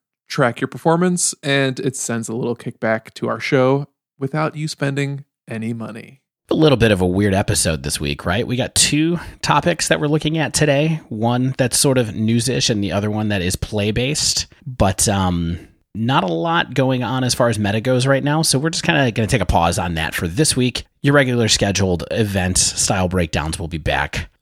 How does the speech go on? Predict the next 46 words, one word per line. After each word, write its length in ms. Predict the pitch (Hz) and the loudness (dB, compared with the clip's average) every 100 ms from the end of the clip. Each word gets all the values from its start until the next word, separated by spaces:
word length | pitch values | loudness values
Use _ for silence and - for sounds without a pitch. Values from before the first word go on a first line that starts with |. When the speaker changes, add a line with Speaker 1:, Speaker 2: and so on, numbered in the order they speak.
| - | -2
Speaker 2:
shortly. 640 | - 123 120 - 87 92 - _ _ _ _ - | 2 2 2 -2 -6 -6 -8 _ _ _ _ 0
But 80 | |
this 160 | 139 170 | 2 2
week 140 | 247 | 0
we're 100 | 180 | 2
gonna 140 | 160 156 | 4 2
talk 300 | - 135 - | 2 0 0
about, 480 | 107 98 98 95 123 | 0 0 0 -2 0
you 60 | |
know, 80 | 123 | 0
we, 180 | 123 113 | 0 0
we 120 | 120 | 2
did 120 | 156 | 2
an 40 | 156 | 2
episode, 640 | 160 127 - 120 107 92 - - - - | 2 2 2 2 2 0 -6 -16 -18 -6
episode 300 | - - 73 | -2 -2 -4
eighty 340 | - 110 127 127 | -4 -4 -4 -4
something, 640 | - 143 147 165 175 175 | -2 0 0 0 -2 -2
I 80 | 135 | -2
believe, 380 | 127 120 151 151 | -2 0 -2 -2
called 340 | - 104 90 - _ _ _ _ | -2 0 -2 -8 _ _ _ _
T-, 140 | - - | -6 -2
A 80 | 117 | -4
Time, 420 | - 127 127 135 135 - _ - | -2 0 2 0 -2 -10 _ -6
a, 180 | 117 113 | -2 2
uh, 260 | 98 92 - | 2 0 -2
called 240 | - 120 | 0 0
a 240 | 92 104 | 0 -2
Double 240 | 95 127 123 | 2 2 4
Masters 500 | 113 113 - 123 110 | 2 0 0 0 -2
Buyer's 480 | 107 92 98 120 117 | -4 -4 -2 -2 -2
Guide. 400 | 123 131 160 180 _ | -2 -2 -4 -6 _
And, 300 | 175 180 175 | -2 -2 0
you 80 | 170 | 2
know, 80 | 170 | 4
we 100 | 165 | 4
wanted 180 | 175 175 | 4 4
to 60 | |
do 80 | 165 | 4
a 60 | 170 | 2
similar 320 | 165 160 151 | 2 2 2
thing 320 | 147 151 160 - _ - | 2 0 -2 -8 _ -20
for 640 | - - 101 85 95 165 - _ _ _ | -18 -4 -2 0 0 -2 -6 _ _ _
Time 200 | - 131 | -2 0
Spiral 320 | - 139 107 | 2 0 0
Remastered. 580 | 82 78 76 - 65 73 | -2 -2 -4 -4 -6 -10